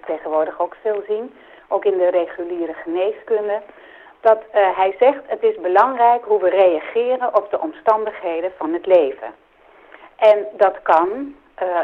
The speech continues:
dat kunnen allerlei, eh, reacties zijn. Dus wat van belang is, dat is, ehm, wat is de situatie?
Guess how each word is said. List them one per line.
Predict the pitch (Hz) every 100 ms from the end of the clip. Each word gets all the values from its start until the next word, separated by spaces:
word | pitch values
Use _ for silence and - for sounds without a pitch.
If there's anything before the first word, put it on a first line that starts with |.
| -
dat | 208
kunnen | 202 240 208
allerlei, | 220 226 208 190 185
eh, | - 180 175
reacties | 180 180 190 208 - 156 151
zijn. | 147 123 117 - _ - - - _
Dus | - 214
wat | 226 269
van | - 262
belang | 220 226 294 254
is, | 185 208 -
dat | 226 226
is, | 226 208 202 - -
ehm, | 185 175 170 165 160
wat | 220 240
is | 214
de | 202 185
situatie? | 202 - 160 170 196 226 - 349 392